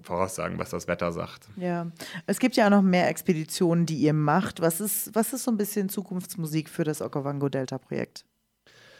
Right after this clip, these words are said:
Speaker 1: Also ja, es gibt, wir machen viele Expeditionen im, im Jahr. Also dieses Jahr war ich schon wieder oben, oben in Angola. Wir sind einen Seitenarm vom, vom Kongo gerudert bis an die Kongo-Grenze. Und dann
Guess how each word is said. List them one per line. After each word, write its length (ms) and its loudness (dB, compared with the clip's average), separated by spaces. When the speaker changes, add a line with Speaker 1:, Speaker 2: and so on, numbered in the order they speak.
Speaker 1:
Also 160 2
ja, 240 6
es 160 -2
gibt, 400 -2
wir 140 2
machen 520 2
viele 300 4
Expeditionen 800 -2
im, 160 -2
im 240 -6
Jahr. 440 2
Also 380 -4
dieses 300 0
Jahr 240 2
war 160 2
ich 100 -6
schon 380 -4
wieder 240 2
oben, 460 -2
oben 220 4
in 280 -2
Angola. 680 2
Wir 60 -4
sind 240 0
einen 300 -2
Seitenarm 640 -2
vom, 500 -4
vom 220 -6
Kongo 340 2
gerudert 460 0
bis 140 -8
an 120 -6
die 100 -6
Kongo-Grenze. 1000 -2
Und 280 -4
dann 340 0